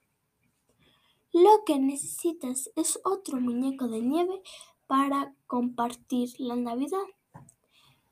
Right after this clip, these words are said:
Y así fue como la escarcha creó otro muñeco pron-, que pronto descubrieron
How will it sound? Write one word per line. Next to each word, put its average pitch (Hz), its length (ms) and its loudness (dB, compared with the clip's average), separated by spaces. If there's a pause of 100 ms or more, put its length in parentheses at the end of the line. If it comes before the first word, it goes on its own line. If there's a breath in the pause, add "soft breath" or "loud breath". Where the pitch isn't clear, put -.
(340)
Y 427 100 4 (420)
así 277 380 6
fue 285 540 -2
como 269 300 4
la 240 140 4
escarcha - 920 -2 (260 soft breath)
creó 294 540 2
otro 349 420 2
muñeco 269 800 -2 (960)
pron-, 381 420 2 (220)
que 320 120 6
pronto 330 680 2 (460 loud breath)
descubrieron 285 1120 2